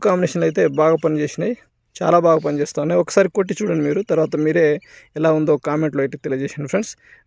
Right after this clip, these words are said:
అయితే ఈ రెండు కాంబినేషన్లో మంచి ఇగురు వచ్చింది, మెత్తగా చూడొచ్చు మీరు, గ్రీనిష్గా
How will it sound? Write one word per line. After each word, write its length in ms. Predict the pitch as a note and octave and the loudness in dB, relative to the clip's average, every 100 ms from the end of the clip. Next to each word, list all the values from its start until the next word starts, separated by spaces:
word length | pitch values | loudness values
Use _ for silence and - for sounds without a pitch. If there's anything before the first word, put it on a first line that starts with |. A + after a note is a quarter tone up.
| D#3+ | -4
అయితే 180 | E3 E3+ F#3 - _ - | 4 4 4 -2 _ -8
ఈ 20 | E3+ | -2
రెండు 180 | E3+ F#3 F3+ | 2 2 2
కాంబినేషన్లో 560 | F3+ F3+ E3+ E3+ E3+ D#3 D3+ | 2 2 -2 0 2 2 0
మంచి 300 | D#3 G3+ A#3 G3+ | -4 -4 0 2
ఇగురు 180 | F3+ F3+ | 2 -2
వచ్చింది, 340 | - F3 F#3 G#3+ E3+ | -6 -8 -6 -6 -6
మెత్తగా 360 | E3 _ G3 F#3+ | -10 _ -8 -8
చూడొచ్చు 260 | - E3+ F#3 F#3+ | -8 -10 -10 -8
మీరు, 140 | F3+ C#3+ | -8 -4
గ్రీనిష్గా 480 | E3 F#3+ F#3+ G3 A3 | -2 0 -2 -6 -6